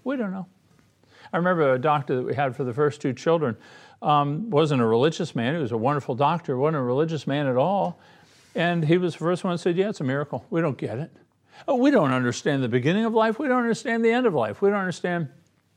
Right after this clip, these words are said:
why some die of cancer, heart disease, whatever. Why this person get that, not that person.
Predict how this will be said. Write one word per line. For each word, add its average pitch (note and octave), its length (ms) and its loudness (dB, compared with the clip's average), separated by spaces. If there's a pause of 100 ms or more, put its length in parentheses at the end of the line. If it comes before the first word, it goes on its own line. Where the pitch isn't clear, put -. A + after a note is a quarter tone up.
(160)
why C#3 240 0
some C#3 220 -4
die B2 180 0
of A2+ 100 -10
cancer, F3+ 500 -4
heart E3+ 280 2
disease, F3+ 640 -2
whatever. D#3 540 0 (180)
Why C#3 260 2
this D#3 260 -2
person F3 360 -2
get E3 180 -2
that, F3 440 0
not D3 280 0
that E3+ 260 0
person. F#3 320 -6